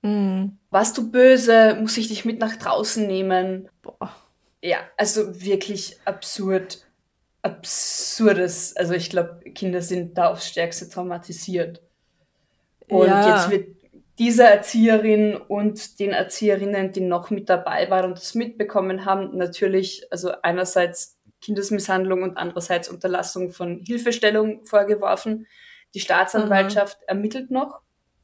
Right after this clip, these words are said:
Speaker 2: Ähm, und die Besitzerin der Kindertagesstätte will davon nichts gewusst haben. Ja, wie auch, das glaub ich schon.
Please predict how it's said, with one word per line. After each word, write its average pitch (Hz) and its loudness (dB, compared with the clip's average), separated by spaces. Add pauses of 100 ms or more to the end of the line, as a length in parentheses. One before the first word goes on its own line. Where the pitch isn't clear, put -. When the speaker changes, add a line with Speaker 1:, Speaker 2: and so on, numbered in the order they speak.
(160)
Speaker 2:
Ähm, 196 2
und 208 -4
die 214 -4
Besitzerin 208 0
der 185 4
Kindertagesstätte 180 -2
will 170 -6
davon 170 -4
nichts 165 -8
gewusst 180 -6
haben. 156 -4 (300)
Ja, 151 -8
wie 180 -6
auch, 208 0 (280)
das - -18
glaub 175 0
ich 214 -8
schon. 226 -4